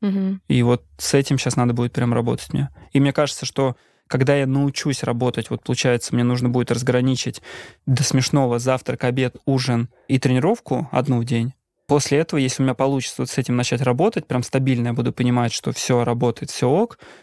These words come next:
Speaker 2: можно будет уже пытаться как раз видеть, что вот они, промежутки для личного времени, которые можно чем-то заполнять. То есть я щас очень надеюсь, что у меня получится это. Промежутки, которые появятся, я просто начну первое время хотя бы просто заполнять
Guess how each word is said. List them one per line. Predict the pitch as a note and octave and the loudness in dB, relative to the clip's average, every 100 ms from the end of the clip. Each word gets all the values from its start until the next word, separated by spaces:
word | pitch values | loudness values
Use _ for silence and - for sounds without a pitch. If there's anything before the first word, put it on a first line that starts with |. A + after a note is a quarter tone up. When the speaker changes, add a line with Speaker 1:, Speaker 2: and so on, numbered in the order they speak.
| - | -4
Speaker 2:
можно | D3+ C3 D3 C3+ | 2 2 2 0
будет | A#2 B2+ A#2+ | 0 -2 -2
уже | A#2 B2 | -2 -2
пытаться | A#2+ - B2+ - - | -2 0 0 -2 -4
как | A2+ | 0
раз | B2 A#2 - - | 0 0 -2 -2
видеть, | B2+ D#3 C3 A2+ | 2 2 2 -4
что | - - - A#2+ | -8 -4 -2 2
вот | C3 - | 0 0
они, | A#2+ A#2 | 0 0
промежутки | - B2+ B2+ C3+ - A#2+ | 0 0 2 0 -2 0
для | A#2+ | 0
личного | B2 - B2+ B2 | 0 -2 0 0
времени, | C3 A#2+ A#2 | 0 0 -2
которые | C3 B2+ B2 | -4 -2 0
можно | A#2+ A#2+ | 0 0
чем-то | - C3 A#2+ | 0 0 0
заполнять. | A#2+ C3 G3+ B3 | 2 2 2 0
То | C3 | -4
есть | - | 0
я | C3+ | 0
щас | B2+ C3+ - _ | 0 -4 -8 _
очень | - C#3+ - | 0 0 0
надеюсь, | A#2+ A#2+ B2+ A#2+ | -2 2 0 0
что | - - A#2 | -2 -2 -2
у | A#2 | 0
меня | B2 A#2+ | 0 0
получится | B2 C3 G#3 - - | 0 0 0 -4 -2
это. | B2 - B2 - - - - - | -2 -2 -8 -10 -18 -18 -10 0
Промежутки, | C3 C#3 D#3 - | 2 2 -2 -4
которые | - B2 B2 A#2+ | -4 -2 0 0
появятся, | A#2+ B2+ F#3 E3+ - | 0 2 0 -2 -2
я | A#2+ | -2
просто | B2 D3+ - | 0 -2 -2
начну | A#2+ - C#3 C3+ _ _ - | -2 0 0 0 _ _ 0
первое | C3+ B2 | 2 2
время | B2+ D#3 | 2 0
хотя | D3+ B2+ A#2+ | -2 -2 -2
бы | A2+ | 0
просто | D3 D3 | -2 -2
заполнять | A#2+ A#2+ A#2+ A#2+ C#3 | -2 0 2 2 0